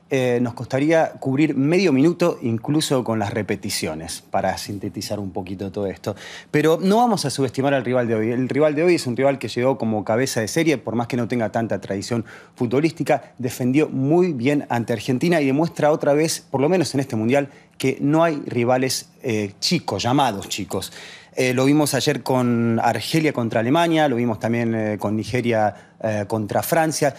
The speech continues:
y por nombrar un, un equipo latinoamericano, Costa Rica, que todavía sigue en carrera. Em,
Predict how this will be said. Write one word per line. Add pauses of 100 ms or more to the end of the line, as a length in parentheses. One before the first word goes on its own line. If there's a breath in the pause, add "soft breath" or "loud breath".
(140)
y
por
nombrar
un,
un
equipo
latinoamericano,
Costa
Rica,
que
todavía
sigue (400 loud breath)
en
carrera.
Em,